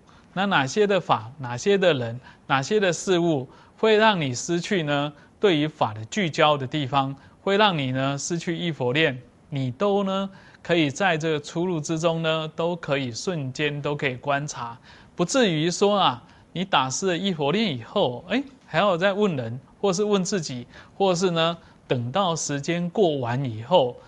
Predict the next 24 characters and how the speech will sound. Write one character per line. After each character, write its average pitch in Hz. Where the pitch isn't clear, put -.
才 120
知 143
道。 143
这 226
时 160
候 202
呢， 160
行 156
者 -
就 185
可 160
以 139
非 175
常 143
笃 113
定， 127
他 202
用 220
这 214
样 196
的 151
功 175
夫 170
啊， 131